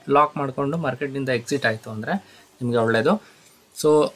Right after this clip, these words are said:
ಬ್ಯಾಂಕ್ ನಿಫ್ಟಿಗೆ ಹೋಗ್ಬಿಡೋಣ ಸೀದಾ. So ಬ್ಯಾಂಕ್ ನಿಫ್ಟಿಯಲ್ಲೂ ಅದೇ ಕಥೆ ಆಗಿದೆ. So ನಮ್ಮ ಏನು ರೇಂಜ್ ಅಥವಾ ಲೆವೆಲ್ ಇದೆ ಅದನ್ನ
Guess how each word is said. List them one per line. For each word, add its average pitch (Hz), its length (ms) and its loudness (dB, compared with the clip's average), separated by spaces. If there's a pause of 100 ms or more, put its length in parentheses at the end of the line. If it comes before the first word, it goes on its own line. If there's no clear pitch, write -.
ಬ್ಯಾಂಕ್ 156 260 4
ನಿಫ್ಟಿಗೆ 165 260 2
ಹೋಗ್ಬಿಡೋಣ 143 380 0
ಸೀದಾ. 139 300 0
So 139 180 0
ಬ್ಯಾಂಕ್ 131 280 2
ನಿಫ್ಟಿಯಲ್ಲೂ 156 380 -2
ಅದೇ 143 200 2
ಕಥೆ 139 240 -4
ಆಗಿದೆ. 131 260 0
So 135 260 0
ನಮ್ಮ 127 260 2
ಏನು 139 320 -2
ರೇಂಜ್ 135 320 -2
ಅಥವಾ 131 180 -2
ಲೆವೆಲ್ 127 320 0
ಇದೆ 131 320 -4
ಅದನ್ನ 123 260 0